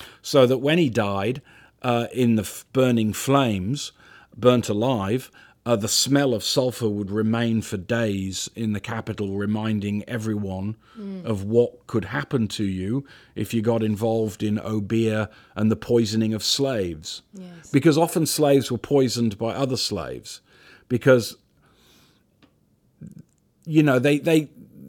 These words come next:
Speaker 1: planters tried to keep their slaves well divided amongst themselves. So, for example, they all speak different languages 'cause they're all from different parts of Africa.
Speaker 2: Mm-hmm.
Speaker 1: That's the first thing. Um, and they really,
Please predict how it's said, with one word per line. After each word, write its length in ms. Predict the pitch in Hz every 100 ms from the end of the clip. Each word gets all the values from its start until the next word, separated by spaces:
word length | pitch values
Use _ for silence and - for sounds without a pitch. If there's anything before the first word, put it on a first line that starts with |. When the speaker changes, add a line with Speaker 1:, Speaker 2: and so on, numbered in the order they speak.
| -
Speaker 1:
planters 500 | - 175 214 196 -
tried 400 | - 160 156 160
to 100 | 135
keep 260 | - 156 -
their 160 | 131
slaves 500 | - - 131 123 104
well 320 | 104 131 131
divided 560 | 120 110 110 120 110 104
amongst 400 | 107 110 110 -
themselves. 600 | 104 98 - 101 80 78
So, 200 | - 117
for 120 | 110
example, 440 | 120 147 120 127 120 - - - -
they 140 | 147 151
all 140 | 160
speak 340 | - - 135
different 300 | - - 123
languages 520 | 117 123 131 127 165 -
'cause 160 | 120
they're 120 | 113
all 120 | 139 151
from 180 | 127
different 300 | 120 117 113
parts 260 | 107 107 -
of 80 | 98
Africa. 500 | 104 - 120 156 175 _ 202
Speaker 2:
Mm-hmm. 180 | 165 175 - -
Speaker 1:
That's 240 | 143 -
the 100 | 113
first 420 | - 123 120 -
thing. 260 | 90 85 143 - - - - _ -
Um, 340 | 147 147 151 -
and 160 | 160
they 100 | 170
really, 800 | 170 190 214 226 214 202 185 165